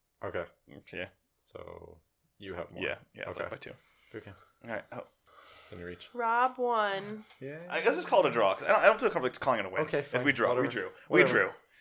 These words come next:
Speaker 1: Whatever. We couldn't finish in time.
Speaker 2: This is, this is the second game, though, now that where it's gotten to the point where it's, like, gonna be a dance for a while.
Speaker 1: Yeah, and it's just, it's not worth the extra thirty, forty minutes
Speaker 2: <laughs>
Speaker 1: when
Speaker 2: No.
Speaker 1: it's this hot. In a couple of weeks, it'll cool down, and so when we turn the air off,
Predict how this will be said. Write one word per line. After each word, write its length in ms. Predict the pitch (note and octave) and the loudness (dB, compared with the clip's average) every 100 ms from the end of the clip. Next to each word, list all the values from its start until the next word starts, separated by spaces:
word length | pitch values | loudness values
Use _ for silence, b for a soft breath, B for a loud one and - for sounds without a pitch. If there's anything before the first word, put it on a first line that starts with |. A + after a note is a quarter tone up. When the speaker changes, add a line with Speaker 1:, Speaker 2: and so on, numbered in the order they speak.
| B B B - | B B B -2
Speaker 1:
Whatever. 460 | B2+ C3+ A2+ A2+ A2+ | 4 4 4 0 -4
We 80 | |
couldn't 200 | G#2+ A#2 | -6 -8
finish 240 | G#2+ G#2 F#2+ | -6 -8 -8
in 80 | F2+ | -6
time. 120 | G2 | -4
Speaker 2:
This 80 | G2 | -4
is, 120 | F2 | -8
this 160 | G#2 C#3+ | -10 -2
is 60 | |
the 100 | D3 | 0
second 300 | D3+ D3+ C3+ | 4 4 6
game, 220 | A2 A#2 | 2 2
though, 100 | G2+ F2 | 0 -6
now 160 | F2 | -6
that 100 | F#2 | -6
where 80 | F#2+ | -8
it's 100 | G2 | -4
gotten 200 | A2 G#2 | -4 -2
to 20 | |
the 80 | G2 | -6
point 220 | - G2 | -6 -6
where 80 | F#2+ | -6
it's, 140 | F#2 | -6
like, 300 | G2 F#2+ - | -4 -6 -6
gonna 160 | - G2+ | -8 -4
be 120 | G2 | -4
a 20 | |
dance 420 | F#2 G2 F#2 F2+ - | 0 0 0 -2 -10
for 140 | F#2+ | -8
a 60 | F#2+ | -8
while. 360 | F#2 F2 - | -6 -6 -6
Speaker 1:
Yeah, 300 | D#3 D3+ A#2+ A2 | 2 6 6 4
and 220 | A#2+ A#2+ | 0 -2
it's 140 | A2 | -4
just, 220 | A2 - | -6 -6
it's 200 | A2 F#2+ | -6 -6
not 240 | G#2+ G2 F2+ | -6 -6 -4
worth 240 | F#2 F2 | -6 -6
the 80 | F2 | -10
extra 320 | F2 - F2 | -10 -8 -8
thirty, 300 | - F#2+ F2 | -6 -8 -8
forty 280 | E2+ F#2 E2+ | -10 -10 -10
minutes 440 | E2 F2 F2 - b | -10 -12 -14 -18 b
Speaker 2:
<laughs> 100 | - | -16
Speaker 1:
when 120 | G2 F#2 | -8 -8
Speaker 2:
No. 40 | |
Speaker 1:
it's 100 | F2 | -8
this 140 | F2 - | -12 -10
hot. 160 | F2 B - | -12 B -12
In 80 | A2+ | -6
a 40 | |
couple 240 | A#2+ D3+ D3+ | -2 0 2
of 60 | |
weeks, 320 | B2 A2 - - | 0 -4 -10 -8
it'll 160 | G#2+ G2 | -6 -4
cool 160 | A#2 | -2
down, 260 | G#2+ F#2 F2 | 0 0 -4
and 100 | F2 | -8
so 120 | F#2+ | -8
when 160 | F2+ F2+ | -8 -10
we 80 | F2 | -10
turn 160 | G2+ | -8
the 60 | F#2+ | -6
air 160 | F#2 | -4
off, 200 | E2+ D#2+ | -4 -6